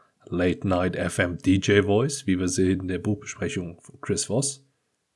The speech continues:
Kompromisslos verhandeln, kennengelernt haben, oder wenn dein Gegenüber etwas gefordert hat,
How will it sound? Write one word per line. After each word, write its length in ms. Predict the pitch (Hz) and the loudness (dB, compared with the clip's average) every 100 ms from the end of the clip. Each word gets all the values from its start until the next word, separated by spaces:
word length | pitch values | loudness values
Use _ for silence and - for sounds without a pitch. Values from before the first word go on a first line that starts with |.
| _ | _
Kompromisslos 680 | - - 95 92 - 92 - | -16 -8 -6 -4 -2 -2 -2
verhandeln, 680 | 87 - 98 101 120 135 - _ - | -4 -4 -4 -2 -2 -6 -12 _ -4
kennengelernt 680 | - 131 135 131 135 131 - | 0 2 2 0 -4 -6 -6
haben, 420 | 135 143 - _ _ _ _ | -6 -6 -12 _ _ _ _
oder 420 | - 160 113 135 135 | 2 4 4 2 0
wenn 140 | 127 | -2
dein 160 | 120 117 | 0 2
Gegenüber 520 | 127 139 147 131 90 | 2 4 2 2 2
etwas 260 | - 92 - | -2 -4 -4
gefordert 480 | - - 90 90 | -4 -2 -2 0
hat, 240 | 120 127 | 0 0